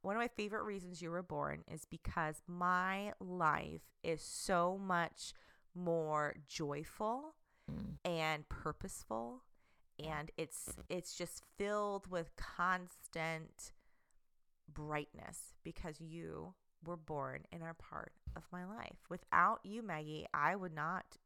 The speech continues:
Speaker 1: be able to share the gift of Unstable Topics. There would be no Unstable Topics. There would
Speaker 2: It's
Speaker 1: be no
Speaker 2: true.
Speaker 1: Monthly Junk. There would
Speaker 2: Yeah.
Speaker 1: not be any of the short films that we've created. There wouldn't be any of the shows we've performed together.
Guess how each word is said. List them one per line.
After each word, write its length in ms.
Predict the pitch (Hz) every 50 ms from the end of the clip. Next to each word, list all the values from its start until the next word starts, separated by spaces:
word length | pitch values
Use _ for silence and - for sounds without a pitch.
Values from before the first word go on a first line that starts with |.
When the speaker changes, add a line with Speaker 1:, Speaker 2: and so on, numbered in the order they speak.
| - 156
Speaker 1:
be 160 | 165 151 151
able 180 | 160 160 170
to 360 | 160 - - 151 147 147 147 143 - _ _ _ _ _ _ _ _ _ _ _ _ _
share 400 | - - - - - 185 180 175
the 120 | 175 175 175
gift 360 | 151 147 156 170 175 - -
of 120 | 170 -
Unstable 440 | 170 165 165 156 - 160 160 160 156
Topics. 360 | - - 170 180 - - 196
There 100 | 240 269
would 220 | 247 269 311 277 269
be 100 | 294 262
no 340 | 240 220 208 185 175 175 -
Unstable 440 | - 175 165 - 156 147 151 143
Topics. 460 | - - 147 143 - - 160 - - -
There 100 | 180 160
would 160 | 160 165 160
Speaker 2:
It's 120 | 147 - 165
Speaker 1:
be 60 | 165
no 140 | 160 160 160
Speaker 2:
true. 80 | 160
Speaker 1:
Monthly 440 | 160 151 151 151 - - 160 165 156 139
Junk. 440 | - - 147 151 151 185 185 - - - - - - - - - - -
There 100 | 196 214
would 120 | 214 240
Speaker 2:
Yeah. 140 | 220 226 202
Speaker 1:
not 80 | 160 -
be 280 | 190 185 190 190 - _
any 280 | - 208 220 226 233 240
of 80 | 233 208
the 80 | 226
short 440 | 220 - - - 185 170 165 - - - - - - _
films 440 | - 214 214 214 214 226 220 220 -
that 140 | - - -
we've 200 | 220 214 202 -
created. 520 | - - 220 196 196 190 190 185 185 175
There 100 | 170 156 143
wouldn't 300 | 147 151 147 143 147 -
be 200 | 156 147 143 -
any 320 | - - 147 147 143 139 139
of 80 | 143
the 80 | - -
shows 600 | - - - - - 156 175 202 226 233 233 -
we've 180 | - 226 214 -
performed 500 | - 226 - - 202 196 202 202 196 196
together. 580 | - 202 - 196 190 190 190 190 196 196 190